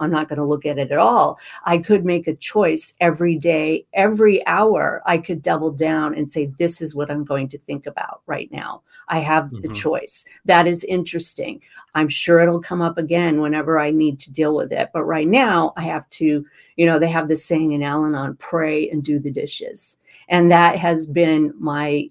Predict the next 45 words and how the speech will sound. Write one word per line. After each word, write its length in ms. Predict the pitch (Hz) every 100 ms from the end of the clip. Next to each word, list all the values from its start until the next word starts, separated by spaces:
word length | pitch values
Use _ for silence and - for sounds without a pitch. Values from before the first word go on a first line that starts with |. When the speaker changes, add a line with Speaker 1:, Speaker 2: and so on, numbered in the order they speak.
| _
Speaker 1:
life 680 | 165 156 156 151 147 - - _ _ _
for 260 | - 175
so 340 | 160 - 175 165
many 360 | 165 165 151
years, 580 | 147 139 - - - - _ -
um, 400 | 151 143 123 -
that 440 | 170 156 151 -
sometimes 640 | - - 185 180 180 151 -
now 160 | 156
it 100 | 151
feels 260 | - 156 143
foreign 680 | - - 175 165 147 - - -
to 380 | 190 156 143 -
worry 380 | 151 151 - 143
about 300 | 139 123 -
it, 260 | - _ _ _ _ -
to 120 | 208
worry 300 | 156 151 147
about 240 | 147 147 -
the 100 | 143
future. 520 | - 151 - - - _ _ _ _ _ _
Speaker 2:
So 280 | - - 147
you 200 | 131 135
got 240 | 143 120
that, 300 | 143 143 120
that 260 | 147 151 143
is, 460 | 147 135 131 113 -
you 140 | 127
know, 280 | 127 117 113
the, 300 | 113 127 123
the 320 | 117 127 120 -
strategy. 1000 | - - - 123 127 131 135 113 117 110
And 100 | 127
I 120 | 139
do 240 | 135 170 220
believe 340 | 196 156 131
that 140 | 117
this 180 | 135 127
is 140 | 123 107
an 80 |
A 100 | 113
C 240 | 113 - 107
O 80 | 98
A 160 | 104
thing, 340 | 101 98 82